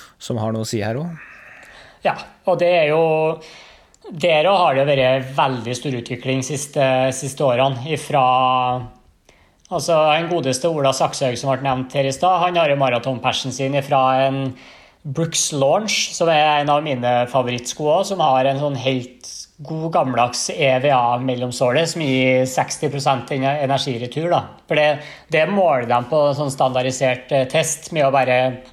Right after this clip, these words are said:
Speaker 2: klemme sammen materialet, og så se hvor mye det spretter, og hvor fort det spretter tilbake igjen, da.
Speaker 1: Ja.
Speaker 2: Eh, men så kom jo Adidas med det som heter for Boost,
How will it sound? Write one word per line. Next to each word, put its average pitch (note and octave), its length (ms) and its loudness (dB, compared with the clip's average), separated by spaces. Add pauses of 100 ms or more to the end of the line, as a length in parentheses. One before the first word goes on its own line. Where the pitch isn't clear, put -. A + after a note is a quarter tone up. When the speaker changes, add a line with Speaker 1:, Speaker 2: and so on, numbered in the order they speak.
(240)
Speaker 2:
klemme C#3+ 220 2
sammen B2 300 -2
materialet, C3 480 0
og F3+ 100 2
så D3+ 120 -4
se D3 120 0
hvor C#3 200 -2
mye B2+ 140 -2
det B2+ 160 2
spretter, C#3 560 -2
og C3+ 160 -2
hvor C#3 120 -2
fort C3+ 220 -8
det C3+ 140 -8
spretter B2+ 220 -4
tilbake B2+ 280 -2
igjen, E3 140 0
da. C#3+ 160 -4 (480)
Speaker 1:
Ja. B2 140 -2 (340)
Speaker 2:
Eh, D3+ 180 4
men D#3+ 140 2
så F3 260 0
kom F3 240 -2
jo D3+ 160 2 (1200)
Adidas D#3 580 0
med D#3 460 2
det D3+ 120 0
som E3 140 -6
heter D3+ 180 -6
for C3 160 -8
Boost, A3 460 -6